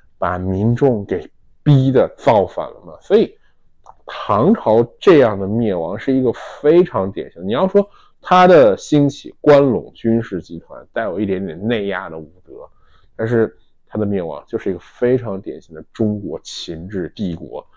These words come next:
这样的灭亡。那唐朝是不是生于不义？ <coughs> 这个不好说，但是它的确死于耻辱。那当然，唐朝这样的结局是中国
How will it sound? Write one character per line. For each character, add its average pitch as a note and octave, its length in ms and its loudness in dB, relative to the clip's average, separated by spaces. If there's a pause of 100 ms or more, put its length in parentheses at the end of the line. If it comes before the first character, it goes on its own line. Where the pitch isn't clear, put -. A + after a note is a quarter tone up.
(280)
这 A#2+ 140 0
样 F2 200 -4
的 D#2+ 60 -14
灭 F#2 260 -6
亡。 - 220 -20 (260)
那 G#2+ 60 -12
唐 A#2+ 280 -6
朝 G2 280 -2
是 - 180 -6
不 A2+ 160 -2
是 G#2 100 -8
生 B2+ 380 0
于 A2 140 -2
不 G2+ 180 -6
义？ C3+ 260 -2 (1120)
<coughs> - 560 2
这 G2+ 140 -2
个 E2 80 -6
不 F#2+ 100 -6
好 - 260 -10
说， - 200 -12
但 G2 200 -4
是 - 320 -18
它 - 120 -18
的 G2 240 -6
确 - 280 -10 (540)
死 F2 560 -6
于 D#2+ 240 -8
耻 - 360 -12
辱。 D#2+ 220 -16 (540)
那 F2 240 -10 (300)
当 B2+ 120 2
然， A#2+ 240 -2
唐 G#2+ 280 -6
朝 G#2 180 -2
这 A2 140 0
样 G2 100 -2
的 F2 80 -8
结 E2+ 240 -10
局 D2+ 220 -16
是 - 280 -14 (1040)
中 A#2+ 240 2
国 E2+ 240 -2